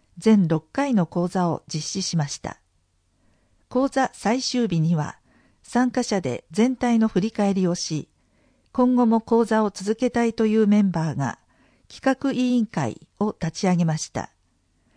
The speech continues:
新しく令和二年度の講師にも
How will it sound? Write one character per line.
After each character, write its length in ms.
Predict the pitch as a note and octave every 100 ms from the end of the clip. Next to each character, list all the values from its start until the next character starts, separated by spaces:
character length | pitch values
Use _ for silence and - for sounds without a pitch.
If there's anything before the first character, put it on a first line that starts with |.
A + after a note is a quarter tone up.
| _ _ _
新 320 | F#3+ - B3+ B3
し 140 | -
く 280 | - D#3 - _ _
令 220 | G#3+ C#4
和 120 | A#3 E3+
二 140 | E3+
年 220 | A#3 C4
度 100 | F#3+
の 120 | D3
講 220 | D3+ A#3+ A#3
師 160 | -
に 100 | D#3+
も 200 | C#3+ -